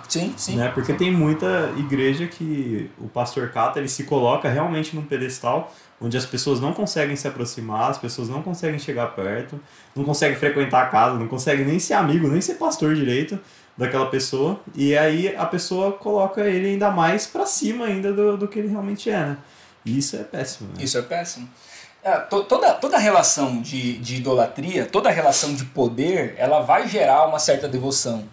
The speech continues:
Speaker 1: Porque propositadamente vai se criar um abismo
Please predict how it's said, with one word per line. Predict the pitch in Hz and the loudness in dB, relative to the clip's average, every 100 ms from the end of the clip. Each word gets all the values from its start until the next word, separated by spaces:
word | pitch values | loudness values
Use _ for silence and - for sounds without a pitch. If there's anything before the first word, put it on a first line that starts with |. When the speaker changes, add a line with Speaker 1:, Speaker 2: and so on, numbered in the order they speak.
| - - - - - | -20 -20 -20 -20 -4
Speaker 1:
Porque | 160 165 190 196 - - 196 262 269 226 220 | -4 4 4 4 -2 -2 4 4 4 2 2
propositadamente | 170 - 170 151 135 156 214 - - 117 127 | 2 4 6 6 4 2 -2 -2 -2 -4 0
vai | 135 147 | 4 6
se | - 196 | 4 0
criar | 202 185 175 | 4 6 8
um | |
abismo | 233 180 196 214 143 120 | 8 4 -2 -2 -2 -6